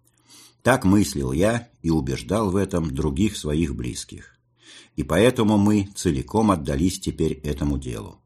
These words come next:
Теперь мы мало где останавливались по сёлам и деревням, мало где проводили крестьянские митинги. Теперь мы заскакивали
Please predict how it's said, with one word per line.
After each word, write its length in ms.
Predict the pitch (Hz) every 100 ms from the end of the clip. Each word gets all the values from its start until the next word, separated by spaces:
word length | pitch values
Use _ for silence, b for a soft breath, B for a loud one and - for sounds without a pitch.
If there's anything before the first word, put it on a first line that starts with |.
| _ _ _ b b b b
Теперь 320 | - 147 127
мы 140 | 85
мало 260 | 82 104 82
где 220 | 67 82
останавливались 960 | 73 - 71 82 80 73 71 71 - -
по 120 | 69
сёлам 400 | 67 85 78 69
и 20 | 65
деревням, 600 | 67 65 71 78 55 - _ _ b b b
мало 360 | - 98 120 110
где 240 | 76 87
проводили 560 | 82 78 73 67 101 95
крестьянские 840 | - 71 - 76 82 - - 78
митинги. 580 | 65 62 - 78 98 - _ _ _ B B B
Теперь 360 | - - 110 92
мы 140 | 85
заскакивали 880 | 78 80 - 90 - 80 78 76